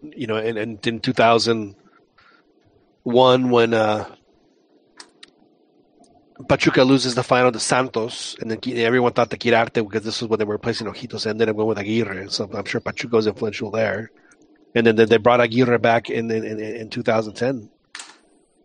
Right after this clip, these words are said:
after, uh, after Vergara had made a hash of things with, uh,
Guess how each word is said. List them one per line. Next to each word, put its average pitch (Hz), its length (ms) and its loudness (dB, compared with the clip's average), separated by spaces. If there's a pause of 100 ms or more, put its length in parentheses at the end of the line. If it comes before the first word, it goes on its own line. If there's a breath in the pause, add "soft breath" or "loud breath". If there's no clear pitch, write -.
(120)
after, 104 560 2
uh, 98 240 0
after 110 300 -4
Vergara 107 400 0
had 98 200 -2
made 107 140 0
a 107 60 -2
hash 107 340 -2
of - 60 -14
things 104 340 -4
with, 101 300 -6
uh, 95 220 -6